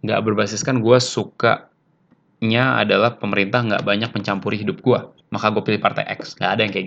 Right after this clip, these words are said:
gitu. Gua sukanya pemerintah mengurusi segala hal. Atau gua pengennya pemerintah pajaknya nggak tinggi-tinggi. Nggak ada yang kayak gitu-gitu. Jadi buat partai-partai ini gampang sekali untuk, eh,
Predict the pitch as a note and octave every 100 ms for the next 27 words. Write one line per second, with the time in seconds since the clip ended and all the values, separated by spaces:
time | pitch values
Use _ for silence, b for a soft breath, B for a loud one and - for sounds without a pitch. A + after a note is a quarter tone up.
0 | - - B B B B _ G#2 G#2+ -
1 | - A2 A2+ G2+ G2+ G2+ A#2 A2+ A2+ A2+
2 | A#2 A#2+ C3 A#2+ A2 G#2+ A2 A2+ - -
3 | B B B B - - G2+ G#2 G2+ G2
4 | G#2 G2+ G#2+ A2+ G#2+ G#2 G2 A#2+ A#2+ -
5 | G2+ G#2 G#2+ - - B2+ B2 _ _ -
6 | A#2+ G#2+ B2 A#2 A#2 A#2 G#2 - - b
7 | b - B2 D#3+ E3 - - _ - G#2+
8 | G#2+ G#2 G#2 G2+ F#2+ F#2+ A2 C3+ - _
9 | A#2 A#2+ A2 - - G#2+ G#2+ A2+ A2+ D3
10 | E3+ A2+ G#2 A2 A2+ C3 E3+ D#3 A#2+ -
11 | - _ _ _ _ _ _ - - C3
12 | A2 G#2 G#2